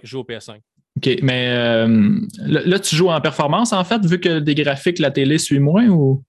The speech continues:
Speaker 1: Ben, je, moi, je l'ai mis pour avoir le ray tracing, tout ça, fait que je le mets en mode
Speaker 2: Ok.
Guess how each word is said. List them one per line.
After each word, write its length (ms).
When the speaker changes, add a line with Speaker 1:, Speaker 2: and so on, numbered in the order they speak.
Speaker 1:
Ben, 340
je, 180
moi, 180
je 120
l'ai 120
mis 180
pour 160
avoir 180
le 120
ray 120
tracing, 360
tout 100
ça, 100
fait 120
que 80
je 60
le 100
mets 80
en 180
mode 200
Speaker 2:
Ok. 240